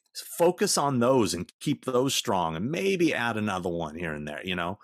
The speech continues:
Like, his London show was killer. His London show was off the charts.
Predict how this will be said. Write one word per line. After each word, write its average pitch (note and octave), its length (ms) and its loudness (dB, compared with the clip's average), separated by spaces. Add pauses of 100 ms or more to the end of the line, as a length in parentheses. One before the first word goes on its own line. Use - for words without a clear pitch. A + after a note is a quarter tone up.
(420)
Like, G2+ 220 -2
his G#2+ 180 0
London A2 320 2
show F2 260 0
was D2 140 -6
killer. C#2+ 340 -6
His D#2+ 120 -4
London A2 300 0
show F2 280 0
was D#2 200 -4
off D#2+ 240 -4
the - 60 -14
charts. - 600 -4